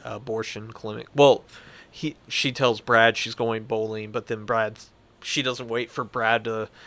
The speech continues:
be out of the area at all. He has an Indians shirt, jersey on. Are they supposed to be in Ohio? Uh, I gotta, I gotta contact my buddy. I've known him for years. He's the one doing the illustrations for me.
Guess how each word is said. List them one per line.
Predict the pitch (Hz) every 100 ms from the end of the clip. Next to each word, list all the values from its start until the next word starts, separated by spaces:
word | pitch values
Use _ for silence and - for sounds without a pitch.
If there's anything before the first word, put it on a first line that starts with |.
| - - _
be | 127 120
out | 113 117
of | 113
the | 113 113 110 -
area | 110 117 110 110
at | 110
all. | 110 110 113 - _ _
He | -
has | - -
an | 156 -
Indians | 131 151 120 101 160 - - - - _ _ _
shirt, | - - - - _ _ _
jersey | - 107 104 101 -
on. | - - - _ _ _ _ _ _ _ _ _ _ _ _ _ -
Are | -
they | -
supposed | 285 - 302 -
to | -
be | 247
in | 151
Ohio? | 110 95 - - 127 269 359 392 392 - _ _ _ _ _ _ _ _ _ _ _ _ -
Uh, | 135 135
I | 139
gotta, | 135 110 107 - -
I | 127
gotta | 123 113
contact | - 117 117 123 -
my | -
buddy. | 117 117 113
I've | 113
known | 117 120
him | 120
for | 113 110
years. | 110 117 117 113 -
He's | 120 113
the | 120
one | 117 113 110
doing | 113 113 113 113
the | 110 107
illustrations | - 117 110 - 110 117 117 120
for | - 123 120
me. | 123 123